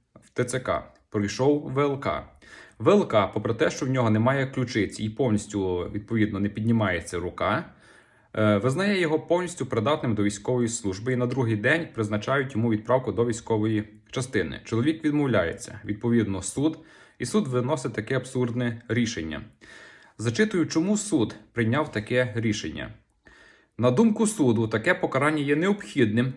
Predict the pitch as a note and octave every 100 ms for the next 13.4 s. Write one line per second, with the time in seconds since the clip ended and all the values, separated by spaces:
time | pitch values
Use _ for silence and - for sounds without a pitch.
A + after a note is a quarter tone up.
0 | - C#3+ C#3 D#3+ - A#2 G#2+ B2 A#2 G#2+
1 | D3 C3+ C3+ A2+ B2+ C3 D3+ E3 E3 -
2 | C3+ C3+ C3 C3+ A2+ A2+ G2+ G2 - G#3+
3 | G3 F#3 D#3 C3 B2+ A2+ A2 G#2+ G#2+ G#2+
4 | F3 D#3 C3+ C#3 - D3+ G#2+ - F#2+ G2
5 | G2 F#3 F3 D#3+ A#2 A#2+ E3+ - A2 G#2
6 | B2 B2 A2+ - _ - C3 A#2+ A#2 F#2
7 | - - - - - - - - _ G3
8 | - - C3+ A#2 - - D3 D3+ C#3 A2+
9 | G2 G2 A2+ A2+ A2+ A2+ G2+ G2 G#2 G#2
10 | G#2+ B2 - B2 A2+ G2 F#2 A2 A#2 E3+
11 | F#3 - _ - C3 - C3+ B2 G2 F#2+
12 | G2+ G2+ F#2+ G#2 G#2 - A2 B2+ F3 E3
13 | D#3+ D3 C3+